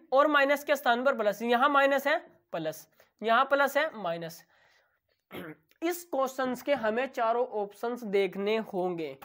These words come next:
लेकिन मैं फिर भी आपको एक बहुत शॉर्ट ट्रिक्स बता दूंगा यूनिट डिजिट से, ताकि हम इस क्वेश्चंस को भी बहुत जल्दी कर दें, ताकि हम इस क्वेश्चंस को भी बहुत जल्दी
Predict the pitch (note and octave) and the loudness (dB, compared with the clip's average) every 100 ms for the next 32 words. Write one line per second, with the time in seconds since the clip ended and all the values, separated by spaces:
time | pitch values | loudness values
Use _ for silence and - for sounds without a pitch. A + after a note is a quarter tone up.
0 | - _ A3+ A#3+ B3 C#4 A#3+ C4+ C#4 A3+ | -20 _ 0 2 2 0 2 0 0 -2
1 | G3+ A#3+ C4 G#3+ G3+ - C4 C4 A3 A#3+ | 0 -2 0 0 0 0 0 2 0 0
2 | A3 F#3+ F3+ A3+ B3 - A3+ A#3 A#3+ - | -2 -4 -2 -2 -4 -4 2 2 0 -4
3 | B3+ B3 G3+ G3+ G3 G3+ G3 G3+ A3+ B3+ | -4 -4 -10 -6 -4 -4 -6 -6 -6 -6
4 | G#3+ B3 G#3+ G3 E3+ - - - - _ | -4 -4 -4 -6 -6 -10 -10 -10 -16 _
5 | - A3+ A3 C4+ B3 C4+ C4+ - A#3 B3 | 0 0 2 -2 -2 -4 -8 -2 -2 -2
6 | B3+ B3 A3 C#4+ A#3 A#3 A#3 G3 A#3 A3 | -6 -4 -4 -2 -2 -2 -2 -2 -2 -2
7 | C4 G3 E3 A#2 - _ _ _ _ _ | -2 -4 -4 -12 -18 _ _ _ _ _
8 | _ _ _ G#3+ G#3+ B3+ A#3+ C#4 C4+ B3 | _ _ _ -4 -4 -2 -2 -2 -6 -2
9 | A#3+ A3+ A#3+ - A3+ D4+ A3 G3+ G3+ A3 | -2 -2 -4 -2 0 0 0 -2 -2 -2
10 | A3 | -2